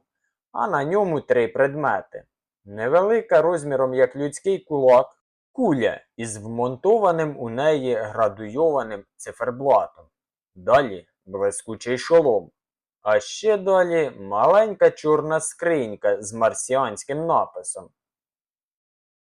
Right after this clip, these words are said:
«Це кладовище чи склеп?»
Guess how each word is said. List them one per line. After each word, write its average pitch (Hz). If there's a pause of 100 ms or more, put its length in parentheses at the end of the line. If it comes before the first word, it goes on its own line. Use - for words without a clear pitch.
(100)
«Це 113
кладовище 135
чи 175
склеп?» 165